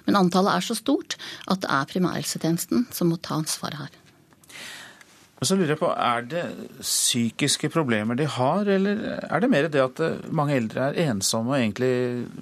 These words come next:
Speaker 2: burde man kunne løse dette ved at, eh, flere kommer og besøker dem, at vi, at man har besøksordninger og, ja, sørger for at de har et sosialt liv?
Speaker 1: Ja, det er klart at, eh, det som s-,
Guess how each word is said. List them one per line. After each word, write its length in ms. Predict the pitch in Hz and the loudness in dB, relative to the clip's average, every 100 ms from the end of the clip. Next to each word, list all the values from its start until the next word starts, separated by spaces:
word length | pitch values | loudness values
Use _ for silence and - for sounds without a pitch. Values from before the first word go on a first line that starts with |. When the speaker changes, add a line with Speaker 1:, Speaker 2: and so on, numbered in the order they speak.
| - - - 180 | -14 -16 -20 -4
Speaker 2:
burde 180 | 135 127 | -2 0
man 120 | 131 | 0
kunne 200 | 131 131 | 0 2
løse 220 | 127 110 | 2 2
dette 200 | 120 - | -2 -2
ved 120 | 104 110 | 0 0
at, 240 | 113 - | -2 0
eh, 360 | 117 110 110 104 | 0 2 0 -4
flere 280 | 110 101 | -2 -2
kommer 220 | 104 98 101 | -2 -2 -2
og 80 | |
besøker 360 | 104 107 92 104 | 0 0 0 0
dem, 160 | 110 117 | 0 0
at 140 | 107 | 0
vi, 100 | 113 | -2
at 420 | 107 107 - 104 | 0 -2 -4 -2
man 140 | 107 104 | -2 0
har 140 | 98 | -2
besøksordninger 760 | 101 107 90 - 95 101 104 107 | 0 -2 0 0 0 0 0 0
og, 200 | 104 95 - - - - - | 0 -4 -12 -16 -16 -18 -4
ja, 80 | |
sørger 220 | 123 131 95 | 2 2 2
for 80 | |
at 60 | 110 | -2
de 40 | 120 | -2
har 60 | 104 | -2
et 60 | |
sosialt 380 | 120 113 107 107 | -2 0 0 -2
liv? 120 | - - _ _ _ - - _ - | -8 -10 _ _ _ -20 -20 _ -6
Speaker 1:
Ja, 80 | |
det 100 | 214 | -4
er 60 | 226 | -2
klart 220 | 190 185 214 | -2 -2 -6
at, 240 | 208 - | -6 0
eh, 140 | 214 | 2
det 220 | 202 190 190 | 4 4 4
som 280 | - 202 | 2 2
s-, 220 | 202 - | 4 2